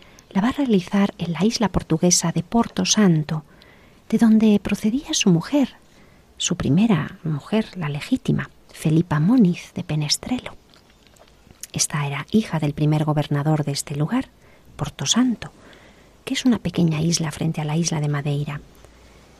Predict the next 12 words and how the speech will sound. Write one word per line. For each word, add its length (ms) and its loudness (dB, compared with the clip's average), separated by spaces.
Con 160 0
ella 320 0
se 160 -8
había 200 0
casado 360 -2
Colón 380 -2
en 80 -2
mil 160 -2
cuatrocientos 560 -4
setenta 380 -4
y 60 -4
nueve 360 0